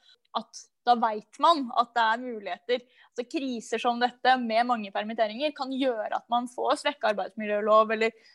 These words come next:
får svakere, liksom, tillitsvalgte organer eller den type ting. Så nå, eh, det å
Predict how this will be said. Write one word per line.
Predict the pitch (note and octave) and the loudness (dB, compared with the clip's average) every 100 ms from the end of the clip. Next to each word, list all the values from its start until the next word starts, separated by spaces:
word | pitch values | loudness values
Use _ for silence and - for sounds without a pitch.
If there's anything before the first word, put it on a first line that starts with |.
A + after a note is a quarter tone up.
| _ | _
får | - C4 D4 | -2 2 2
svakere, | - D4+ A#3+ F3 _ G#3+ G#3+ | 0 0 2 0 _ 0 2
liksom, | A3 A3 A3 | 2 -4 -6
tillitsvalgte | A#3+ G#3+ - G3+ F#3+ G3 G3+ | -6 -6 -6 -2 -2 -2 0
organer | G#3 G3+ G#3 | 0 0 -2
eller | A3 | -2
den | G#3+ G#3+ | -2 -4
type | A3 - | -8 0
ting. | C#4+ D#4+ | 0 2
Så | D4 A#3+ | -2 0
nå, | B3 C4+ C4+ _ - _ - | 4 4 2 _ -20 _ 4
eh, | A#3+ A#3 A#3 G#3 - G#3 A3 - _ | 6 8 4 -2 -12 -12 -12 -14 _
det | G#3+ A3 B3 C#4 | -4 0 2 2
å | C4+ | 2